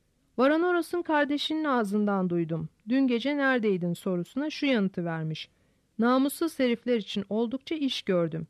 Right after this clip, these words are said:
Kim bu namussuz herifler? Gördüğü iş nedir? Söylemedi. "Ben Varanoros'un küçük kardeşiyim. İleri sürüldüğü gibi birbirimize karşı değiliz.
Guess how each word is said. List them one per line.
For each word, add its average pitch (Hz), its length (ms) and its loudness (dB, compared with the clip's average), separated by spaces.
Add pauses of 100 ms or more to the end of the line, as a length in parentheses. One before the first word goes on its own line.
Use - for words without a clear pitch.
Kim 330 220 -2
bu 285 140 0
namussuz 196 580 0
herifler? 170 440 -4
Gördüğü 240 400 2
iş 285 280 -2
nedir? 254 280 0
Söylemedi. 170 760 0 (1800)
"Ben 311 280 6
Varanoros'un 311 640 2
küçük - 320 -4
kardeşiyim. 175 680 0 (140)
İleri 269 280 2
sürüldüğü 240 480 0
gibi 202 320 -2
birbirimize 226 520 2
karşı 233 480 -2
değiliz. 214 420 -2